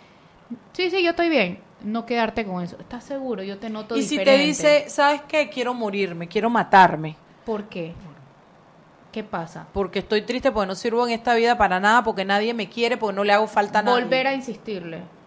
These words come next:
Speaker 1: Esperar al día siguiente y volver a insistirle. Hasta que la persona... Eh, dice la psicóloga Val-, Vali Maduro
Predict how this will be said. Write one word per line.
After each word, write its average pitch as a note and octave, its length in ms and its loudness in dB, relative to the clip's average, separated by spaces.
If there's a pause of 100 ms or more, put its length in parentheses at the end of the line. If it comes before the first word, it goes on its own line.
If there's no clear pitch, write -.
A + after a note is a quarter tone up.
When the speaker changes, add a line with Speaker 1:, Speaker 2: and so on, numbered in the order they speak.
(140)
Speaker 1:
Esperar G#3+ 380 -2
al C4 140 0
día C4+ 160 -2
siguiente C#4+ 360 -6
y C4 60 -6
volver G#3 380 -4
a A3+ 40 -2
insistirle. F3+ 580 -12 (1300)
Hasta G3 260 -6
que G3 60 -2
la G3 80 0
persona... G3+ 400 -6
Eh, - 140 -14 (100)
dice D4 420 -6 (100)
la G#3+ 160 -6
psicóloga A3+ 380 -4
Val-, A3+ 260 -2
Vali A3+ 200 -4
Maduro G3+ 440 -6